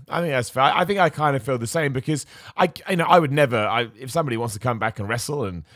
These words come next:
they get the right medical checks, who am I to say otherwise, right? I have an opinion, but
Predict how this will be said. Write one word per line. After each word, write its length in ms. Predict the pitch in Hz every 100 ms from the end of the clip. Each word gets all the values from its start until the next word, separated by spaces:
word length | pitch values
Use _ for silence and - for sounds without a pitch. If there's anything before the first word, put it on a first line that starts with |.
| - -
they 140 | 104
get 180 | 104 101
the 80 | 107
right 360 | 95 113 110
medical 340 | 110 104 104 101
checks, 420 | - 101 - 107 127
who 140 | 143
am 100 | 117
I 140 | 123
to 100 | 101
say 120 | 90 107
otherwise, 460 | 98 82 73 73
right? 180 | 85 90
I 60 | 151
have 160 | 170
an 60 | 101
opinion, 560 | 85 190 147 80 92
but 240 | 104 104